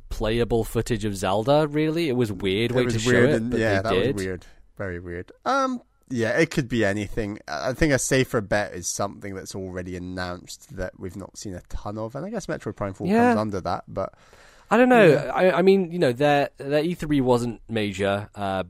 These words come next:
Speaker 1: because they focused all their e-, energy on Smash Brothers. Smash Brothers is going to basically be out by the time the Game Awards happens,
Speaker 2: Could,
Speaker 1: so I
Speaker 2: could
Speaker 1: don't
Speaker 2: they
Speaker 1: know if they're
Speaker 2: reveal
Speaker 1: gonna be pushing it,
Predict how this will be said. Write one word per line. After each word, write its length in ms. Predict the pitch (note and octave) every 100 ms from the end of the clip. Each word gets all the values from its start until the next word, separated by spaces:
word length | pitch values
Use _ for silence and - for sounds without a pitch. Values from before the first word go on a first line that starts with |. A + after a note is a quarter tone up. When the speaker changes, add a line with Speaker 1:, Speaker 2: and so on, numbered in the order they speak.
| -
Speaker 1:
because 260 | G#2 A2 G2+
they 80 |
focused 400 | G2 A2+ G2+ G2+ -
all 240 | A#2 A#2
their 300 | A2 G2+ G2
e-, 40 | G2+
energy 280 | G#2+ G2+ F#2+
on 100 | F#2
Smash 320 | F2+ G2 F2+ -
Brothers. 440 | D#2 C#2+ D#2+ F2 - -
Smash 280 | - F3 F#3+
Brothers 220 | G3 D#3
is 60 | A#2
going 280 | A2 C3 C3
to 100 | B2
basically 500 | A2+ A#2+ - - A2
be 180 | F#2 G2
out 260 | G2 - -
by 140 | F#2+
the 60 | F#2
time 240 | - F#2+
the 60 | F2+
Game 200 | F#2 F2+
Awards 260 | E2+ E2+ -
happens, 640 | - F#2 - D2+ E2+ F#2+
Speaker 2:
Could, 140 | -
Speaker 1:
so 180 | A2+ G2
I 80 | G2+
Speaker 2:
could 80 | B2
Speaker 1:
don't 100 | A#2
Speaker 2:
they 40 |
Speaker 1:
know 140 | - -
if 100 | A#2+
they're 100 | A2+
Speaker 2:
reveal 160 | C3+
Speaker 1:
gonna 160 | C3+ A#2
be 140 | A2 G2+
pushing 460 | - A2+ - F2+
it, 200 | D#2+ E2